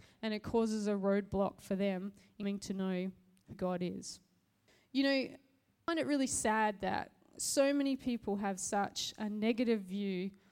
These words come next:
of who God is based on their experiences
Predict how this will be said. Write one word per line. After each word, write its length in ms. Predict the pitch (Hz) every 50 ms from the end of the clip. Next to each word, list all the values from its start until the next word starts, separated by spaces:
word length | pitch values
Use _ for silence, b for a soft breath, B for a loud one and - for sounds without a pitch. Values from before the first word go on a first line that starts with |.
| b b b b b -
of 60 | - -
who 240 | - 247 262 269
God 320 | 240 214 233 214 202 196 185
is 380 | 180 175 180 185 180 - - _ _ _ -
based 340 | - 202 202 214 202 - -
on 140 | 208 196 202
their 180 | 196 190 190
experiences 840 | 196 - - - - 185 190 196 - - - - 196 190 185 - -